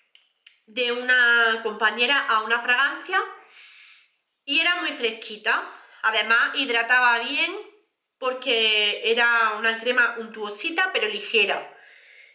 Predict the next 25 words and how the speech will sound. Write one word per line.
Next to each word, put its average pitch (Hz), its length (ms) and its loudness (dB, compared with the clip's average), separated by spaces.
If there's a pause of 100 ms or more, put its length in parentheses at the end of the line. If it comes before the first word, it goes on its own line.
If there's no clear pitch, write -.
(100)
Y 269 60 -2
eso, 285 320 2
pues, 240 160 0
me 208 180 -6
gusta. - 480 -8 (1600)
Esto 349 240 -6
de 392 120 2
aquí 349 420 0 (200)
lo 285 140 2
ha 285 40 2
gastado 302 420 2
mi 277 140 -2
madre, 339 540 2
es 285 200 0
el 277 160 -2
que 285 80 0
ella 285 160 2
utiliza 277 500 -2 (600)
desde 240 320 2
que 240 160 -2
yo 247 180 4
estoy 254 320 0
en 233 100 0
Oriflame, 247 720 -2
prácticamente, 233 720 -2